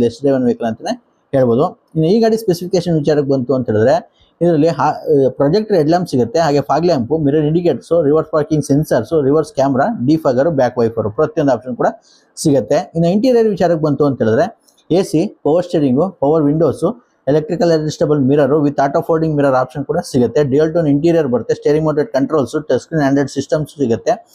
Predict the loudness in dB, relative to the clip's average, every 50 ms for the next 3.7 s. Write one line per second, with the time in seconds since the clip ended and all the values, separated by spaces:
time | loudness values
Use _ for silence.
0 | -20 -20 _ _ _ 0 2 2 2 2 2 2 2 0 0 0 0 0 0 0
1 | 0 0 0 2 2 0 0 2 2 2 2 0 0 0 -2 -4 -4 -4 -6 -8
2 | -4 -2 -2 -2 -2 -2 -2 0 0 0 0 -2 -2 -2 -4 -8 _ _ _ _
3 | _ _ 0 0 2 2 0 0 0 2 2 2 2 2